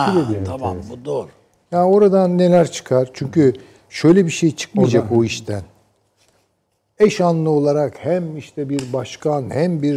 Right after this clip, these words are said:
Speaker 2: e, diyelim ki aristokrat,
Speaker 1: Evet.
Speaker 2: hem bir iş adamı falan değil. Seçmeci yakınlıklar üzerinden, bu elektif affinity'ler üzerinden
Speaker 1: Evet.
Speaker 2: listeler oluşturulacak.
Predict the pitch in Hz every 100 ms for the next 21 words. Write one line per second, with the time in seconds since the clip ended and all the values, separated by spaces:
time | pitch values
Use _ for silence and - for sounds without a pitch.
0 | 127 127 127 123 120 117 117 113 113 113
1 | 127 123 120 117 127 127 127 131 127 -
2 | 131 120 139 139 104 - 139 143 135 135
3 | 147 143 - 131 131 135 117 127 127 123
4 | 113 92 _ _ _ _ _ _ _ _
5 | _ _ _ - - 127 - 147 143 165
6 | 175 160 - _ _ _ _ _ - 123
7 | - 127 123 107 131 127 107 104 92 95
8 | 95 90 98 101 113 107 - - - -
9 | 120 - 180 - 104 104 98 120 101 113
10 | 107 120 156 135 117 110 - 110 98 92
11 | 87 - - 92 87 _